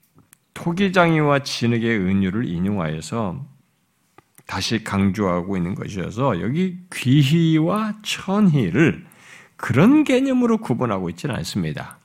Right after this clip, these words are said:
오히려 이런, 이런 구분은 똑같은 진흙 한 덩어리죠.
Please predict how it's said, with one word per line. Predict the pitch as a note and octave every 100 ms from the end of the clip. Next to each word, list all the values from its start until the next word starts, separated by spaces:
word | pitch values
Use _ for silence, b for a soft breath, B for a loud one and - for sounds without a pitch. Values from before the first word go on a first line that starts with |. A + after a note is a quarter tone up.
| _
오히려 | - A2 F#3 C#3+ D2+ F#2 D3 F#3 B B B B B
이런, | C#3 D#3+ F3+ - - - -
이런 | C#3 E3 D#3+
구분은 | - G#2 G2 A2+ F3+ F#2 D2 b b b _ _
똑같은 | - D#3 _ - A#3+ - B3+ B3 G#3+
진흙 | - - E3+ F3+ -
한 | - - A3 G#3+
덩어리죠. | G2 G2+ F#2+ E2 C#3